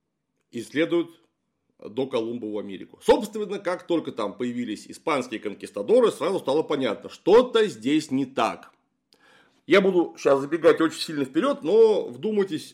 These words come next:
что те города, которые завоевали и разрушили испанцы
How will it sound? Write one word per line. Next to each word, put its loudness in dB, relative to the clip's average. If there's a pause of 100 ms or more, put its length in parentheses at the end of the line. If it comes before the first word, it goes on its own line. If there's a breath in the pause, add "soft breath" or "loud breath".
что 0
те 2
города, 2
которые -2
завоевали 0
и -2
разрушили -2
испанцы -4